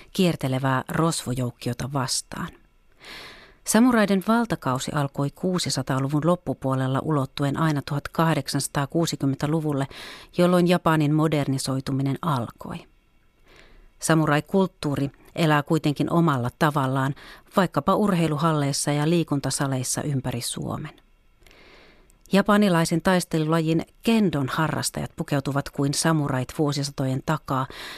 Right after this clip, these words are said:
ja ottelevat puu- ja bambumiekoilla. Laji vaatii sitoutumista ja kilvoittelua,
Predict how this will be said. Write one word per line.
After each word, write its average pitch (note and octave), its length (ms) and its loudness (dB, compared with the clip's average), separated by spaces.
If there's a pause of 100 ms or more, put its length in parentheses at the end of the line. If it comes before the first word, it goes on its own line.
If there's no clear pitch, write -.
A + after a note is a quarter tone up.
(140)
ja D#3 100 2
ottelevat D#3 680 0
puu- E3 320 -2 (120)
ja D#3 100 2
bambumiekoilla. D3 960 -2 (880)
Laji E3+ 300 4
vaatii D#3 340 2
sitoutumista D#3 760 0
ja C#3+ 100 0
kilvoittelua, C#3+ 800 -2